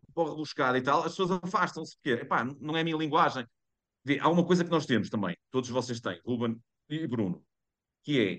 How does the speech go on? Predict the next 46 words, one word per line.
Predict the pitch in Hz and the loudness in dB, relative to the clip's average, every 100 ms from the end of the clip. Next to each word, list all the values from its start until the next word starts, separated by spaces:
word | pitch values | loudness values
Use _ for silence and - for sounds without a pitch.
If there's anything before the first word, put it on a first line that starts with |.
| - _ | -10 _
é, | 98 - _ - | -20 -20 _ -4
nós, | 135 147 - | 0 0 -2
tu | - | -4
tens | 165 175 151 | 0 2 2
um, | 160 - | -2 -6
vocês | 117 131 175 139 | -6 -2 -2 -2
os | 110 | -2
dois | 139 147 | 0 0
têm | 147 131 | 0 -2
um | 131 | 0
mapa | 135 131 | 0 -2
referencial, | 123 123 113 113 98 85 - | -6 -2 -4 -2 -4 -4 -8
ok? | 104 110 | -8 -4
O | 107 | -2
vosso | 120 117 | -4 -6
mapa | 120 117 117 | -4 -6 -8
referencial | - 120 113 113 | -8 -6 -4 -4
que | 113 | -4
foram | 113 | -8
construindo. | 101 110 - 90 76 _ _ _ - | -8 -10 -8 -10 -10 _ _ _ -2
E | |
o | 117 | 0
Zé | 135 | 2
Carlos | 113 143 - | 2 0 0
também | 160 165 | -2 0
tem | 160 170 | 0 0
um | |
mapa | 170 170 165 | 2 2 2
referencial | 175 - 165 156 170 | -4 -2 -2 0 0
aqui | 156 160 | 0 -2
dentro. | 165 196 127 - _ _ _ _ - | -2 -2 -4 -6 _ _ _ _ -2
E | |
muitas | 180 240 233 151 | 0 2 2 0
vezes | 123 120 110 110 | 2 4 4 2
nós | 135 147 | -2 -2
formatamos, | - 175 175 165 127 101 104 113 - | -2 2 2 4 4 4 0 -10 -10
ou | - | -8
pensamos, | 104 143 135 143 117 104 | -4 -2 0 0 0 -2
ou | 117 | -6
comunicamos, | 123 123 117 113 92 104 - _ _ _ - | -4 -2 -2 -2 -2 -6 -20 _ _ _ -4
em | 143 | -2
função | 151 160 - 202 | 0 -2 -2 0
do | 165 | 0
nosso | 143 120 127 | 2 0 0
mapa | 135 127 123 | 0 0 -2
referencial, | 120 131 123 123 117 98 101 131 | -4 -2 -2 0 0 2 0 -4